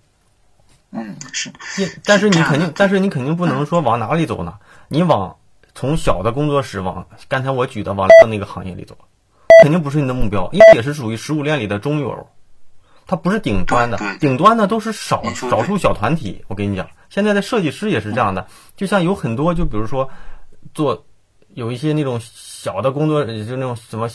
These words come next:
Speaker 2: 公，公司啊，甚至有些稍微大一点的公司，什么文化娱乐传播设计公司，他给好多一些综艺什么，什么做海报什么的。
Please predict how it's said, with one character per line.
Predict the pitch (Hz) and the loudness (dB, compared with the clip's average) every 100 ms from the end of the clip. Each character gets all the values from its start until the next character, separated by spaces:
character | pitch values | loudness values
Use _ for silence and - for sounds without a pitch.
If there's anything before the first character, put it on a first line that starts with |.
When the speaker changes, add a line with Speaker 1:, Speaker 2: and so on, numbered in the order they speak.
| - | -8
Speaker 2:
公， | 139 143 127 | -6 -4 -4
公 | 143 143 | -6 -6
司 | 143 139 | -4 -4
啊， | 120 104 - | -2 -4 -6
甚 | 170 147 | -4 -2
至 | |
有 | 127 | -4
些 | 107 | -6
稍 | 127 160 | -4 -4
微 | 165 | -2
大 | 190 | -2
一 | 127 | -2
点 | 95 | -4
的 | 98 | -6
公 | 113 110 | -8 -8
司， | 120 110 | -8 -8
什 | 98 104 | -8 -6
么 | 113 | -4
文 | 104 120 | -4 -2
化 | 151 123 | -2 -4
娱 | 110 | -4
乐 | 135 117 | -6 -6
传 | 101 110 | -6 -4
播 | 131 | -4
设 | 139 139 | -4 -4
计 | 104 | -4
公 | 101 98 | -6 -8
司， | 104 - - - | -12 -18 -20 -10
他 | 151 | -6
给 | 131 135 | -2 -4
好 | 95 98 | -4 -6
多 | 123 | -4
一 | 131 | -4
些 | 131 | -4
综 | - 147 | -4 -4
艺 | 147 113 | -4 -4
什 | 107 | -6
么， | 113 | -6
什 | 110 | -6
么 | 117 | -6
做 | 139 | -6
海 | 110 | -6
报 | 92 131 - | -4 -2 -2
什 | - | -4
么 | |
的。 | 85 | -12